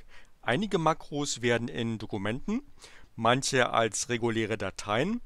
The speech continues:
die Sie auswählen und importieren müssen, und einige als Makrotext bereitgestellt, der in die basic I D E kopiert und eingefügt werden soll. Verwenden Sie Extras,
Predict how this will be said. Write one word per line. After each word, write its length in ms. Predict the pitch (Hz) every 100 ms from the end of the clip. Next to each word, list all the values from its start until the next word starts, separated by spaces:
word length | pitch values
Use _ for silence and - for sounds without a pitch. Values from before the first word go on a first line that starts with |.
| - - - - - -
die 100 | 151
Sie 280 | 131 120 -
auswählen 680 | 113 165 - 151 143 139
und 240 | 143 131 113
importieren 640 | 120 110 107 - 160 180
müssen, 300 | 120 135 143
und 160 | 131 -
einige 480 | 117 131 127 113
als 480 | 120 113 110 - - - -
Makrotext 880 | 104 131 - 143 - - 110 - -
bereitgestellt, 960 | 98 98 120 - 131 - 95 87 - - - - - - -
der 300 | 123 117 120
in 200 | 135 127
die 160 | 123
basic 560 | 110 113 135 135 120 - -
I 140 | 117
D 140 | 113 113
E 260 | - 113
kopiert 560 | 110 - - - 190 - -
und 180 | 131
eingefügt 680 | - 104 120 131 - 120 -
werden 260 | 110 101 95
soll. 280 | - 85 95 - - - - -
Verwenden 560 | - 123 117 120 117 101
Sie 340 | 107 101 92 - - - - - - -
Extras, 760 | 110 113 - - 185 254 -